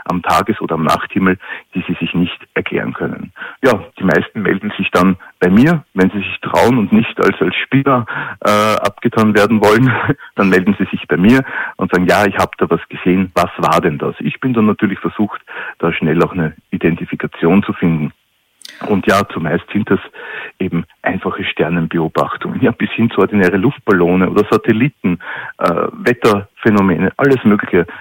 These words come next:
äh, wird da gesichtet. Oder wir haben natürlich nicht nur die Sichtung selber, sondern auf, auf Urlaubsfotos oder Videoaufnahmen huscht irgendwas plötzlich vorbei. Ja, was kann das sein? Das waren oftmals natürlich auch Insekten oder derartiges.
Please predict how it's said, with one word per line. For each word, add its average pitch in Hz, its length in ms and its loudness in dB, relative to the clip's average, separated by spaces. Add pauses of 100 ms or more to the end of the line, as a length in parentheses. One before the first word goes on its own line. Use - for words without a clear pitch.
(220)
äh, 92 240 0
wird 101 160 0
da 104 60 0
gesichtet. - 500 -4
Oder - 200 -4
wir 85 100 -6
haben - 160 0
natürlich - 320 -4
nicht 98 160 -2
nur 101 80 -2
die - 180 -8
Sichtung - 380 -6
selber, 101 380 2
sondern 90 220 -2
auf, 95 180 -2
auf - 180 -2
Urlaubsfotos 110 920 0
oder 95 200 2
Videoaufnahmen 95 920 0 (400)
huscht - 340 2
irgendwas 104 380 2
plötzlich 98 360 -2
vorbei. 95 300 0
Ja, 98 160 4
was 95 200 0
kann 87 240 -2
das 85 100 -2 (100)
sein? 78 220 -2
Das - 160 -8
waren 80 160 0
oftmals - 400 -6
natürlich 87 340 -4
auch - 220 -2 (380)
Insekten 101 640 0
oder 80 160 -4
derartiges. - 640 -2